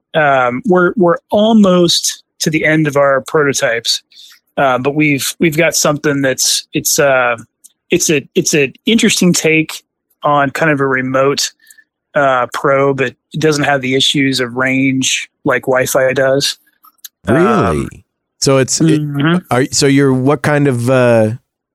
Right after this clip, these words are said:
Speaker 2: are, of, uh, technology are you using? Is it blue, is it a,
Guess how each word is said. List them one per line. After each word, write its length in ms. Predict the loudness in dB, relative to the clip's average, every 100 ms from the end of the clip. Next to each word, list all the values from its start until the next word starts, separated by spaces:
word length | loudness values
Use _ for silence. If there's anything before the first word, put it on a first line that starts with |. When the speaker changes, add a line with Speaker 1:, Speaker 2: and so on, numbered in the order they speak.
| _ _ _ _ _ _ _ _ _ _
Speaker 2:
are, 180 | -2 0 0
of, 400 | 0 2 0 0
uh, 140 | 0
technology 560 | 0 -2 0 0 2 4
are 40 |
you 100 | 4
using? 280 | 4 2 2
Is 180 | 0 0
it 120 | -2 -6 _ _ _ _
blue, 300 | -6 0 2
is 260 | 2 0 2
it 100 | 2
a, 120 | 0